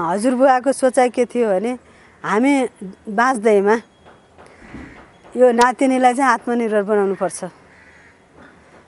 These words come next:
आफ्नै खुट्टामा उभिन सक्ने भयो, आफैले कमाइ गर्न सक्ने भयो भने उनीहरूलाई हामीले चाहिँ आत्मनिर्भर बनाएर छोडेको हुन्छ हामी मरे पनि।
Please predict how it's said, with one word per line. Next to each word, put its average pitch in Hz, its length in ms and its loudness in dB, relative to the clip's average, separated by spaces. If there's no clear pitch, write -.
आफ्नै - 300 0
खुट्टामा 254 640 -2
उभिन 247 360 -2
सक्ने 240 360 -6
भयो, 196 300 -2
आफैले 240 380 -2
कमाइ 233 320 -2
गर्न 226 220 -4
सक्ने 220 340 -6
भयो 185 260 -2
भने 202 280 -6
उनीहरूलाई 233 460 2
हामीले 196 340 -2
चाहिँ 247 200 2
आत्मनिर्भर 233 520 0
बनाएर 214 380 0
छोडेको 220 440 0
हुन्छ 214 180 -4
हामी 196 260 2
मरे 214 300 -4
पनि। 175 300 -8